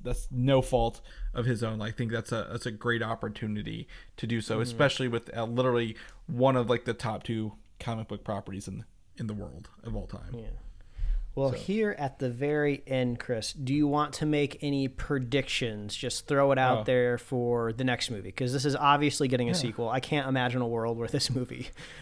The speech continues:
Speaker 2: does not get a sequel. So,
Speaker 1: Yeah.
Speaker 2: uh, what, what are, what's, uh, just one prediction?
Speaker 1: Yeah, I, again, uh, let me think on it. You, you, you got one that you can pitch out first? Because I feel like I need
Speaker 2: Yeah,
Speaker 1: to think on mine just a
Speaker 2: I,
Speaker 1: second.
Speaker 2: I, I,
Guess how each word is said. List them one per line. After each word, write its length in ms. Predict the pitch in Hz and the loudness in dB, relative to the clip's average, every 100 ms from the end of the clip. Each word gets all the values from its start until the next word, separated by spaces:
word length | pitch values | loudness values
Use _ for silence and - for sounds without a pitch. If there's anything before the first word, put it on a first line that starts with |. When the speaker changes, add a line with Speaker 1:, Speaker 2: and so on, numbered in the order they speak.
| - | -4
Speaker 2:
does 200 | 139 123 | -2 2
not 260 | 127 117 123 | 2 0 -2
get 140 | 117 | -2
a 40 | |
sequel. 600 | 110 117 101 - - 110 - - | 0 -2 -4 -8 -8 -8 -10 -18
So, 400 | - - 123 110 120 | -6 2 2 2 0
Speaker 1:
Yeah. 40 | |
Speaker 2:
uh, 540 | 123 117 117 131 131 143 | -2 -2 -2 -4 -2 4
what, 220 | 160 165 | 4 6
what 160 | 160 | 6
are, 180 | 156 143 135 | 6 4 2
what's, 340 | 131 143 - - | 0 0 0 -2
uh, 120 | 139 | 0
just 220 | 135 208 | 0 0
one 180 | 208 175 | 2 2
prediction? 440 | - 165 - - - 175 | 2 -4 -4 -10 -8 -4
Speaker 1:
Yeah, 120 | 214 - | -4 -4
I, 140 | 165 - 175 | -6 -2 0
again, 520 | 151 202 196 185 160 - - - | 2 2 2 0 -2 -6 -14 -8
uh, 320 | 139 139 143 - 165 - - - - - - - - - - | -6 -4 -4 -6 -12 -18 -20 -20 -20 -20 -20 -20 -20 -20 -4
let 140 | 156 | 0
me 60 | 156 | 2
think 220 | 120 110 | 2 0
on 100 | 110 | -2
it. 120 | 85 | -2
You, 120 | 127 147 | 0 0
you, 200 | 170 170 | 0 0
you 140 | 151 | 2
got 160 | 156 151 | 4 4
one 240 | 160 165 - | 0 -2 -4
that 100 | 160 | -2
you 100 | 143 | -2
can 120 | 131 147 | 0 -2
pitch 160 | 151 | 0
out 140 | 147 139 | -2 -2
first? 280 | 139 143 - | -4 -4 -4
Because 280 | 127 120 | 0 0
I 120 | 117 120 | 0 -2
feel 140 | 127 | -2
like 140 | 120 | 0
I 40 | 143 | 2
need 100 | 196 | 4
Speaker 2:
Yeah, 120 | 208 | 4
Speaker 1:
to 60 | 180 | 4
think 120 | 120 | 0
on 100 | 120 | -2
mine 120 | 117 | -2
just 100 | 113 | 4
a 40 | 202 | 4
Speaker 2:
I, 40 | |
Speaker 1:
second. 360 | 208 113 110 95 - - - - - | 4 -4 -6 -10 -14 -20 -20 -20 -4
Speaker 2:
I, 120 | 156 | -2
I, 240 | - 165 | 0 0